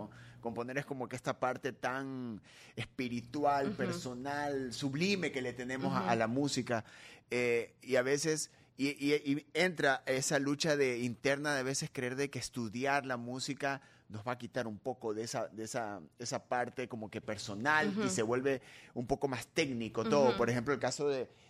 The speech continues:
Speaker 2: de Lucho Rueda, quien ha sido una persona de que ultim-, estos últimos años se ha encargado de demostrar de que
Speaker 1: Ajá.
Speaker 2: a su edad, a, en sus años de carrera, recién está estudiando y se le ha abierto todo este mapa de,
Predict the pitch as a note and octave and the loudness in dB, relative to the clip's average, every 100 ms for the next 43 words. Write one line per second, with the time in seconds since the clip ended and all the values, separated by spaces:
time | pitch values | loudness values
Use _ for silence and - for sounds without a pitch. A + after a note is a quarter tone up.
0 | _ A2+ A#2+ A#2 - - _ _ _ A#2 | _ -2 0 0 -2 -18 _ _ _ -2
1 | C3+ D3+ D3 C3+ D3 D#3 C3+ B2+ B2+ C3 | 0 2 2 4 4 4 2 0 0 0
2 | C#3 B2+ A#2+ C#3+ C#3+ C#3+ B2+ B2+ C#3 A#2+ | 0 0 -2 0 -2 0 -2 -2 -4 -2
3 | A#2 C#3+ C#3+ C#3 C3+ B2+ C3+ C3+ C#3 C#3 | -2 2 0 2 0 0 0 2 0 2
4 | B2+ A2+ A#2+ C3 D3+ C#3 A#2 - - - | 0 2 0 0 0 0 -4 -8 -20 -10
5 | C3 C3 B2+ - D#3 F3 F#3 - B2+ - | -2 -2 -2 0 0 0 -2 0 -2 -2
6 | F#3+ G2 B2+ B2+ C3 A#2 A#2+ C3+ F3 G3 | -10 0 0 2 4 4 4 4 2 0
7 | _ - A#2+ B2 B2 B2 A#2+ C3+ D3+ D#3 | _ -2 -2 -2 -6 -6 -2 0 4 2
8 | C3 A#2 B2 C3+ C#3 B2+ - D3 D3+ C3+ | 4 2 2 2 0 -2 -4 -4 -4 -4
9 | D#3 - C3+ B2+ C3 D3 D3 C#3 A#2 A#2 | -4 -2 -2 0 0 0 0 0 0 -2
10 | A#2 B2+ C#3 B2 C3 B2+ C3 C3+ B2+ A#2 | -2 -2 -2 -2 -6 -2 -2 -2 -4 0
11 | A#2+ B2 C#3 B2+ G#2+ F#2+ | 0 2 2 2 0 -2